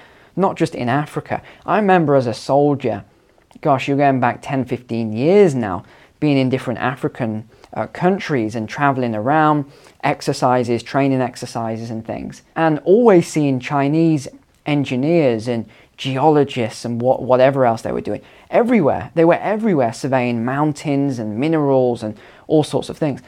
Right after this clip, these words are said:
So they've had a massive head start on this. So for the U S now to go to three countries, and even that, if you actually read the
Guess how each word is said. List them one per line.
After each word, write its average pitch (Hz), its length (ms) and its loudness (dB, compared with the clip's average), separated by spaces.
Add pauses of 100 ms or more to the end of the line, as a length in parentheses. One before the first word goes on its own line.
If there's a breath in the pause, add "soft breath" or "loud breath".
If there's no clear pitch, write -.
(160 soft breath)
So 170 180 2
they've 196 240 4
had 170 180 -6
a 156 80 0
massive 147 540 -4
head 117 240 -6
start 180 480 -4
on - 160 -6
this. - 220 -12 (320 soft breath)
So - 160 2
for 151 120 -6
the 156 100 2
U 165 240 4
S 143 160 0
now 139 520 0 (220 soft breath)
to 143 120 -6
go 131 220 2
to 123 240 -6
three 147 320 0
countries, 131 720 -2
and 113 120 -4 (240 loud breath)
even 180 340 2
that, 143 220 2
if 117 100 -8
you 143 140 0
actually 147 320 -4
read 135 420 0
the 117 360 -2